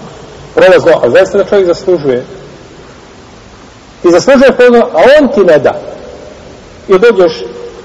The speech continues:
u ustanovu i hoćeš određeni dokument.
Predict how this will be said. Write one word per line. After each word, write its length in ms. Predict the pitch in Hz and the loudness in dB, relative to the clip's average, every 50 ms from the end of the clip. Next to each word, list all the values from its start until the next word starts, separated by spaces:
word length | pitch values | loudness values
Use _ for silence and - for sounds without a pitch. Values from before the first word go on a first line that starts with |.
| - - - - - - - - - - - - - - - - - - | -20 -20 -20 -20 -20 -20 -20 -20 -20 -20 -20 -20 -20 -20 -20 -20 -10 -6
u 200 | 302 - 135 247 - - - - - - - - - - - - - - - - - - - - - - | -4 -4 -4 -4 -6 -10 -18 -20 -20 -20 -20 -20 -20 -20 -20 -20 -20 -20 -20 -20 -20 -20 -20 -18 -6 -4
ustanovu 520 | 233 220 - - 220 196 196 190 185 - - - | -2 -2 -2 -2 -2 0 0 0 0 -2 -4 -2
i 60 | 165 | 0
hoćeš 320 | 156 190 202 - - - - - - - - - - - - - - | 2 2 0 0 -2 -8 -12 -14 -18 -20 -20 -20 -20 -20 -20 -6 -4
određeni 360 | 170 165 165 160 156 160 147 | -2 0 0 0 -2 -2 -4
dokument. 420 | 135 127 - - 131 113 104 110 | -4 -6 -6 -6 -6 -6 -8 -10